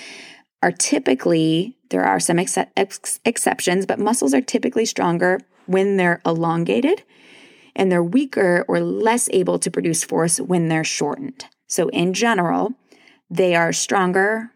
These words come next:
when they're longer and weaker when they're shorter. And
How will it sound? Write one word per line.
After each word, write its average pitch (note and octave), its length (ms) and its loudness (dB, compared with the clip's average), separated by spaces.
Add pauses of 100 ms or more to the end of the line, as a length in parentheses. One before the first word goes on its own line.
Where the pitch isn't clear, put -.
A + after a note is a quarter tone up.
(120)
when E3+ 160 0
they're G3 120 2
longer F3+ 520 2 (600)
and E3+ 240 2
weaker E3 220 0
when D#3+ 100 -2
they're D#3 100 -2
shorter. - 300 -6 (1200)
And G3+ 420 2